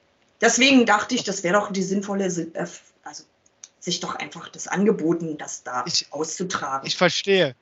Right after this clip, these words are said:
Speaker 2: Beata, ich verstehe schon. Ich kann's, ich kann's mir ja denken. <laughs> Aber die Hintergründe waren mir nicht so geläufig. Naja,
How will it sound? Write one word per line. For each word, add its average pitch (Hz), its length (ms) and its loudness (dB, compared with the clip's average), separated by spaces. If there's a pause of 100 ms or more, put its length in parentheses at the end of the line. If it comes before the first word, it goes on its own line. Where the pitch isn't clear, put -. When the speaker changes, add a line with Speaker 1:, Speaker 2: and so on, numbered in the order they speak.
(120)
Speaker 2:
Beata, 170 360 4
ich 156 100 -2
verstehe 165 440 -4
schon. 120 320 -12 (600)
Ich - 120 -8
kann's, 196 280 4
ich 208 200 -8
kann's 214 300 0
mir 208 60 2
ja 190 120 4
denken. 180 560 -2 (480)
<laughs> - 240 -6 (580)
Aber 180 180 -2
die 170 100 -8
Hintergründe 170 640 -6
waren 165 160 0
mir 165 100 -6
nicht 156 180 -10
so 151 100 -8
geläufig. 135 640 -6
Naja, 160 460 2